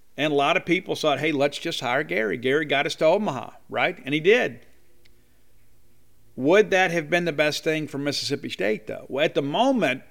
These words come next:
when we're all wrapped up in the moment, there's this great image of, you know, Gary after we beat Vanderbilt in the Super Regional and,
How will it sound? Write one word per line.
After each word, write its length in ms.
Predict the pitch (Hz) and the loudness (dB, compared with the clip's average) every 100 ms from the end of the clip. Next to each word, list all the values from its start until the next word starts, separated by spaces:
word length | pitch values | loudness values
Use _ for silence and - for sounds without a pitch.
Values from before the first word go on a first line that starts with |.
| - - | -18 -4
when 180 | 143 | -2
we're 140 | 156 160 | 2 4
all 200 | 175 160 | 6 4
wrapped 320 | 143 165 165 | 2 0 0
up 140 | 160 | -4
in 80 | 160 | -4
the 60 | 147 | -4
moment, 480 | 139 151 147 151 131 | -2 -2 -2 -4 -2
there's 220 | 131 135 | -4 -2
this 180 | 139 - | -6 0
great 280 | 143 147 | 4 4
image 380 | 139 143 143 123 | 4 0 -2 -2
of, 220 | 123 107 - - - - - - | -2 -2 -16 -20 -20 -20 -20 -6
you 60 | 131 | -2
know, 120 | 127 | 0
Gary 580 | 120 147 143 143 131 - - - | 4 6 6 4 0 -6 -20 -2
after 360 | 123 139 - 139 | 0 0 0 0
we 120 | 139 | 0
beat 260 | 127 143 | 0 0
Vanderbilt 480 | 135 139 143 131 139 | 0 0 0 0 -2
in 60 | 127 | -2
the 60 | |
Super 280 | - 143 131 | -2 -2 0
Regional 540 | 131 135 135 131 127 127 | 0 0 -2 -4 -2 -4
and, 240 | 113 | -6